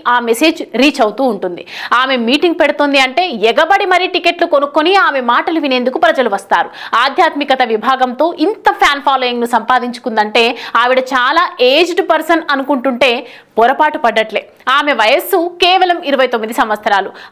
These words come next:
ఆమె పంతొమ్మిది వందల తొంభై ఐదు జూలైలో రాజస్థాన్లోని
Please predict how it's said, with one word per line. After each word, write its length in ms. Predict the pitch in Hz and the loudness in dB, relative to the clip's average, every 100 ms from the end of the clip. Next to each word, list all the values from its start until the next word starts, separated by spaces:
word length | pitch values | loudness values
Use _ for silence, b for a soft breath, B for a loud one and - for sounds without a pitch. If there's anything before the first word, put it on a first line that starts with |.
| 226 | -2
ఆమె 180 | 233 240 | -2 -2
పంతొమ్మిది 340 | 233 226 285 269 | -2 0 0 0
వందల 160 | 254 240 233 | 2 2 2
తొంభై 240 | 214 233 262 | 0 2 2
ఐదు 120 | 277 381 262 | 2 2 2
జూలైలో 360 | 254 302 339 294 320 - | 2 2 2 2 0 0
రాజస్థాన్లోని 840 | 233 311 349 - 320 285 262 262 | 0 0 -4 -4 -2 2 2 2